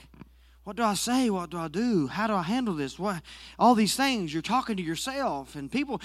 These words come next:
and people's words are in your mind, and you're, and you constantly hear replay, re-, repeated words from other people.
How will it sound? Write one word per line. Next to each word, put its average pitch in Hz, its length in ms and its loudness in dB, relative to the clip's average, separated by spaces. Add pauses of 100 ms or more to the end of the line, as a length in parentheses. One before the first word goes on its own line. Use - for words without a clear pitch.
(140)
and 190 180 -2
people's 220 440 0
words 220 600 4
are 185 120 -2
in 180 160 -2
your 170 120 -4
mind, 190 460 0
and 160 140 -4
you're, 196 180 0 (180)
and 214 140 0
you 214 80 -2
constantly 233 520 2
hear 285 260 2
replay, 214 680 -4
re-, 220 220 -6
repeated 277 1000 0 (960)
words 208 580 0
from 190 160 -10
other 190 220 -8
people. 233 360 -10